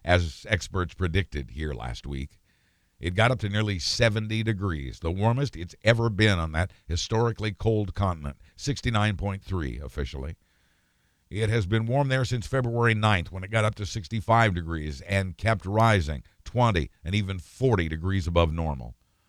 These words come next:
The Antarctic Peninsula is one of the fastest warming parts of the planet, and the glaciers are melting,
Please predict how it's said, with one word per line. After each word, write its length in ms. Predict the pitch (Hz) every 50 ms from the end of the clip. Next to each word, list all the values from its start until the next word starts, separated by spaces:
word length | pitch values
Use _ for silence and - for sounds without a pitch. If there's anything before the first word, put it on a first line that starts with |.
| _ _ _ _ _ _
The 300 | - 85 95 101 101 104 127
Antarctic 520 | 135 131 123 139 143 139 139 151 139 -
Peninsula 560 | - 117 123 117 113 104 - 120 117 117 117
is 160 | 131 117 92 107
one 120 | 117 113
of 80 | 110 101
the 80 | 95
fastest 600 | - - 127 131 143 139 120 - - 131 98 -
warming 460 | 85 90 110 120 120 120 117 110 107
parts 340 | - - 110 104 104 101 -
of 80 | 104 98
the 80 | 98
planet, 420 | 85 - 110 107 101 87 80 78 - - - - _ -
and 120 | 82 82
the 80 | 87 87
glaciers 520 | 80 101 123 131 120 - - 95 82 78
are 80 | 90 90
melting, 440 | 92 95 90 85 - 82 69 62